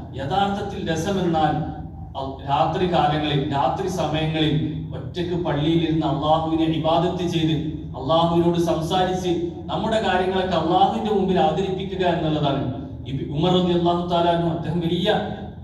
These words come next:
സ-, സഹാബിയാണ്, വലിയ പണ്ഡിതനുമാണ്.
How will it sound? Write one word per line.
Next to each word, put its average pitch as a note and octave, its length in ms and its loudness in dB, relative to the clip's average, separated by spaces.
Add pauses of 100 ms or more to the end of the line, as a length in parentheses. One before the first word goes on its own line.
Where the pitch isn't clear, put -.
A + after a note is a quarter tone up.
(160)
സ-, - 180 -8
സഹാബിയാണ്, G3+ 680 2
വലിയ G#3+ 300 2
പണ്ഡിതനുമാണ്. - 920 4